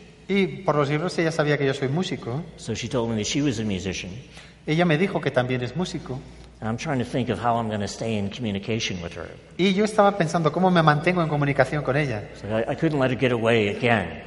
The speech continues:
Speaker 1: Y no, no podía permitir que ella se volviera a ir esta vez.
Speaker 2: And she told me she had a website.
Speaker 1: Me dijo que tenía un, una página web.
Speaker 2: So I'm thinking, "Yeah, is, is there a way I can contact you through this website?"
Speaker 1: Y le pregunto, "¿Puedo contactar contigo a través de tu página?".
Speaker 2: And she said, "Yeah."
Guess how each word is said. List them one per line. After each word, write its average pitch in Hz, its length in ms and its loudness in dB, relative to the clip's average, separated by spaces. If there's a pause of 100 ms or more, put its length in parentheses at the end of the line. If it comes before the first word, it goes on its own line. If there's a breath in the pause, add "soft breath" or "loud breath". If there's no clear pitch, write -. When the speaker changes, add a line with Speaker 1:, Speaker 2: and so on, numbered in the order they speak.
Speaker 1:
Y 143 120 -2
no, 170 160 0
no 165 140 2
podía 175 320 6
permitir 151 520 4
que 147 100 -2
ella 143 100 4
se 147 120 0
volviera 131 540 2
a 120 60 4
ir 120 80 -2
esta 117 200 -4
vez. 113 160 -4 (380)
Speaker 2:
And 117 100 -6
she 104 120 -6
told 131 200 0
me 127 60 0
she 120 180 0
had 113 60 2
a 107 60 0
website. 107 500 -2 (400 loud breath)
Speaker 1:
Me 139 80 -2
dijo 151 180 -4
que 165 80 0
tenía 139 280 0
un, 135 260 -2
una 131 340 0
página 131 320 0
web. 151 220 2 (380)
Speaker 2:
So - 160 -8
I'm 123 100 -2
thinking, 117 340 -2
"Yeah, 127 380 -4
is, 95 160 -10
is 90 280 -10
there 101 120 -6
a 101 60 -4
way 107 200 -2
I 101 60 -4
can 101 180 -8
contact 123 640 -8
you 143 80 -4
through 135 280 -8
this 107 380 -8
website?" 160 400 -8 (140)
Speaker 1:
Y 156 80 -4
le 147 120 2
pregunto, 143 440 -2
"¿Puedo 160 220 0
contactar 160 440 2
contigo 160 260 0
a 160 40 4
través 135 260 0
de 131 60 -4
tu 120 140 -6
página?". 165 440 0 (460)
Speaker 2:
And 139 80 -12
she - 140 -14
said, 170 180 -8
"Yeah." 131 340 0